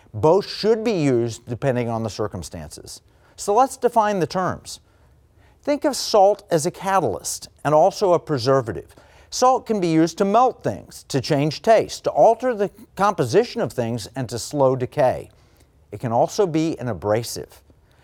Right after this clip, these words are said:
For investing, a salt approach can be all of the above, an abrasive catalyst that can help to preserve our way of life. Now think about light. It illuminates,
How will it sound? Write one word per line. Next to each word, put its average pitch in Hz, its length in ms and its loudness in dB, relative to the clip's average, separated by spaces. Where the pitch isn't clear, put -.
For 202 160 2
investing, 202 680 -2
a 143 80 -4
salt 233 360 2
approach 123 400 2
can 165 160 -2
be 190 100 2
all 185 380 4
of 135 100 -2
the 143 140 0
above, 131 460 2
an 135 80 0
abrasive 180 500 4
catalyst 139 560 2
that - 180 0
can 131 140 -4
help 170 340 2
to 220 120 -2
preserve 117 500 0
our 117 160 0
way 110 220 0
of 98 100 -2
life. 110 500 -4
Now 123 120 -2
think 147 240 -4
about 120 260 2
light. 101 540 -2
It 196 120 0
illuminates, 240 720 2